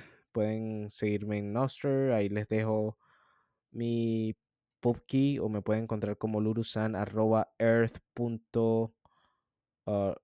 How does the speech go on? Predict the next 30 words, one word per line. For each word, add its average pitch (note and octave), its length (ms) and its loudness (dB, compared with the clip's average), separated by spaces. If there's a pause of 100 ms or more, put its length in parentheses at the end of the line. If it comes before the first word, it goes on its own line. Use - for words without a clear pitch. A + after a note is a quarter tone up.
(120)
rogue, A2 640 2
o F#2+ 80 -8
perdón, G#2+ 360 0
arroba, A2 760 2 (560)
lurusan B2+ 420 2
arroba A#2 640 2
rogue, A#2 400 2 (400)
rogue A#2 600 2
punto A2 360 0
earth. G2+ 320 2
De G#2 160 -6
todas A2 180 -2
maneras, A2 300 -2
se A2 100 -10
los G2+ 160 -2
dejo G2+ 460 -2
ahí G2 480 -2
en F#2+ 180 -8
las F#2+ 160 -4
descripciones. A#2+ 840 -6 (1000)
Ah, A2+ 480 2
voy A2+ 160 2
a B2+ 60 4
dejar A#2+ 240 0
también A#2 280 -4
las A2 140 -2
páginas B2 680 -4
que A2 280 0
usé A#2 540 -2 (1120)
para, G#2+ 480 0